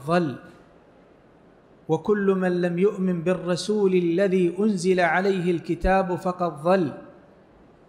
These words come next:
وكل من لم يعمل بالكتاب فقد ضل.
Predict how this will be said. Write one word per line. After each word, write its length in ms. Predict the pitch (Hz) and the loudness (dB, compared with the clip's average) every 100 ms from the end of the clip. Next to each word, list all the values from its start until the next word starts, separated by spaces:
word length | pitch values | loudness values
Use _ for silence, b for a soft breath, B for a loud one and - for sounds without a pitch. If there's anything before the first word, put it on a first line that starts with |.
| _ - - _ _ - | _ -20 -20 _ _ -2
وكل 500 | 165 - 240 226 214 | 0 2 2 4 2
من 240 | 202 196 | 2 2
لم 180 | 190 185 | 2 2
يعمل 680 | 180 196 160 180 190 151 117 - - - - - | 2 0 0 2 2 2 -4 -14 -20 -20 -20 -2
بالكتاب 720 | 190 202 190 180 208 214 208 | 0 0 -2 0 0 2 2
فقد 360 | 190 180 160 147 | 0 0 -2 -4
ضل. 300 | 135 147 117 | -2 -2 -2